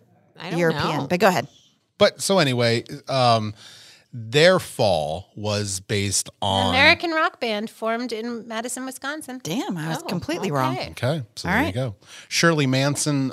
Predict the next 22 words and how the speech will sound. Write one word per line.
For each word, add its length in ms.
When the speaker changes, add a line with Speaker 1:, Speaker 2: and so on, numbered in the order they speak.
Speaker 3:
um, 560
and 400
the 140
rest 400
of 160
the 100
band, 720
Butch 460
Vig, 720
um, 220
Speaker 4:
Duke 300
Erickson, 680
Speaker 3:
mm-hmm. 320
Speaker 4:
Steve 420
Marker. 500
Speaker 3:
Yep. 240
Speaker 4:
Butch 240
Vig. 320
Speaker 3:
They 540
rose 580
to 160
fame 600